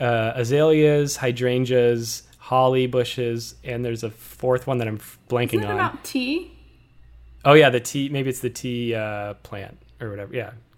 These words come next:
Speaker 2: Yeah.
Speaker 1: Tea, tea flower. Um, that bloom in dir-, different seasons in, in Animal Crossing. So when it's the summer, only one kind of plant flowers. And when it's the winter, only another kind of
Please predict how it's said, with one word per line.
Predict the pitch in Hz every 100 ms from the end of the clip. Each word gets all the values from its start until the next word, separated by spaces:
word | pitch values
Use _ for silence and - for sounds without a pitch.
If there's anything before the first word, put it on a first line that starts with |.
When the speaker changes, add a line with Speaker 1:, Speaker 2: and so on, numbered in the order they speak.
| -
Speaker 2:
Yeah. | 233
Speaker 1:
Tea, | - 131
tea | - -
flower. | 139 110 104 101 113 - - - - _ -
Um, | 139 135 131 123 120 117 117 _ _ _ _ _ _ -
that | 139 139
bloom | 151 180 160
in | 135
dir-, | 131 131
different | 131 139 123
seasons | - 185 143 113 107 110 - -
in, | 127
in | 123 151
Animal | 143 135 113
Crossing. | 117 104 110
So | 104 113
when | 120 123
it's | 120
the | 123
summer, | 139 139 131 127
only | 131 123
one | 117 135 131 135
kind | 120 117
of | 113 - _ _ _
plant | - 127 110 -
flowers. | 117 101 101 104 -
And | 113
when | 117
it's | 113 -
the |
winter, | 127 139 135 123
only | 117
another | 123 120
kind | 117 113
of | 110